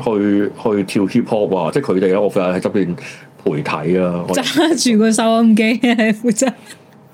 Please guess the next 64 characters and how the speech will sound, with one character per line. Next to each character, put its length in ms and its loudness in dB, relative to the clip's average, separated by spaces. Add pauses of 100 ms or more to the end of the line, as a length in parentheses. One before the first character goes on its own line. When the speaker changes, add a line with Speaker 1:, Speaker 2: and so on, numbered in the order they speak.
(140)
Speaker 1:
唔 60 2
係， 80 2
噉 120 2
有 120 2
啲 100 2
真 140 0
係 120 2
跳， 220 0
真 160 0
係， 300 0
真 200 0
係， 60 0
係 180 -4
咯， 180 0
即 120 -2
係， 120 0
即 100 -2
係 80 2
噉 260 -2
樣 100 0
啦， 280 -2
即 80 -2
係 120 0
噉 160 -4
咯， 160 -8 (580)
就 100 -2
係， 300 0 (600)
就 140 -2
係 160 0 (100)
呢 180 0
啲 160 2
咯， 300 2
即 100 -4
係 120 0
呢 160 2
啲 120 0
咯， 140 -4 (440)
<clears throat> 80 -6 (880)
噉 180 -4
咯， 140 -2 (320)
噉 180 -2
咯， 160 0
唉， 160 -2
真 220 -2
係， 60 -2 (100)
即 160 -4
係， 80 -2 (760)
唔 40 2
係， 120 2
所 160 0
以 60 -4
其 120 -2
實， 180 0
其 140 -2
實 80 2
如 80 4
果 100 2
而 20 0
家 140 2
會 220 2
面 180 2
都 100 2
係 120 0
講 220 -2